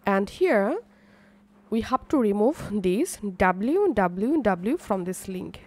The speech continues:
So select these three W, remove,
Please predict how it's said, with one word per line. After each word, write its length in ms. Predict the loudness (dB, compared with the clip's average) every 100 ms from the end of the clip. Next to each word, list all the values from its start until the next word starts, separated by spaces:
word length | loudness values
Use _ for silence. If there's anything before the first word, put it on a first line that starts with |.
| -20
So 480 | -18 -6 0 2 2
select 460 | 0 -2 -4 -4 -6 -8
these 600 | -4 -2 -4 -8 -10 -20 _ -20 -20 -8
three 220 | -2 2
W, 520 | 4 2 2 -2 -4 0
remove, 520 | 2 4 2 0 -4